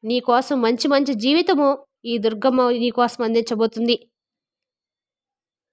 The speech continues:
నువ్వు ఈ గొప్ప జీవితాన్ని తప్పకుండా జీవించే తీరాలి. అదృష్ట గడియల్లో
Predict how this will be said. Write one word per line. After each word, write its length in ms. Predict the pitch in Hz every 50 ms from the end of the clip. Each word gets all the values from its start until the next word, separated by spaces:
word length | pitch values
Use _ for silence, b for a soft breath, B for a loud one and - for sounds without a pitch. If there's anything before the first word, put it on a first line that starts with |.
| _ _ _ _ _ _ _ _ _ _ _ _ _ _ _ _ _ _ _ -
నువ్వు 260 | 262 349 359 370 403
ఈ 200 | 381 359 359 370
గొప్ప 320 | - - 269 269 - 392
జీవితాన్ని 520 | 415 349 392 403 392 - - 359 330 320 339
తప్పకుండా 520 | - 311 277 - - 294 - 311 277 302
జీవించే 420 | 277 220 254 254 254 254 247 262 254
తీరాలి. 440 | 254 262 247 240 240 233 233 233 - _ _ _ _ _ _ _ _ _ _ -
అదృష్ట 440 | 214 226 214 202 254 311 311 - 330
గడియల్లో 720 | 277 240 262 262 294 339 370 370 359 339 302 320 330